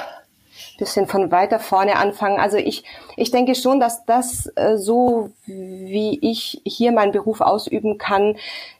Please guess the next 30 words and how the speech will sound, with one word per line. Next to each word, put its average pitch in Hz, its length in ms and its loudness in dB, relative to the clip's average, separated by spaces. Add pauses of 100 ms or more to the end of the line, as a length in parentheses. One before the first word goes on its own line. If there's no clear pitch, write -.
(140)
glaube 196 240 2
ich, - 160 -8
die - 140 0
einzige 202 360 2
Möglichkeit 185 720 0
ist, - 480 -2
ähm, 175 480 0
wie 175 160 0
es 185 180 -2
für - 140 -2
mich 185 220 0
zum 180 180 0
Traumjob 175 640 0
werden 175 320 2
konnte. 165 640 0 (640)
Also 196 260 2
natürlich, 247 480 0
ich, - 220 -4
ich - 220 -2
bin 208 260 2
leidenschaftlich 196 720 0
gern 165 300 2
Schauspielerin, 160 840 0 (580)
aber 190 300 2
ich - 160 -4
glaube, 196 400 2
so 208 120 -2
diesen 202 320 -2
typischen 233 560 -2
Schauspielerwerdegang 196 1500 2